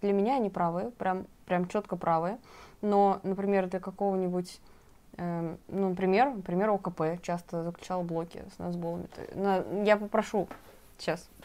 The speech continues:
момент. Нацболы, давайте, э, скажем четко, это запрещенная на территории Российской Федерации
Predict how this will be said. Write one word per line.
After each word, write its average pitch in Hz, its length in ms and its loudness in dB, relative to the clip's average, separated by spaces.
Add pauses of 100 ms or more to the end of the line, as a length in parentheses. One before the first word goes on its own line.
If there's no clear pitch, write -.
(460)
момент. 226 360 0 (800)
Нацболы, 202 600 6
давайте, 170 500 0 (220)
э, 170 240 -2
скажем 160 420 -6
четко, - 400 -6
это 175 360 -4
запрещенная 175 420 2
на 320 60 4
территории 247 300 0
Российской 247 280 -2
Федерации 240 540 2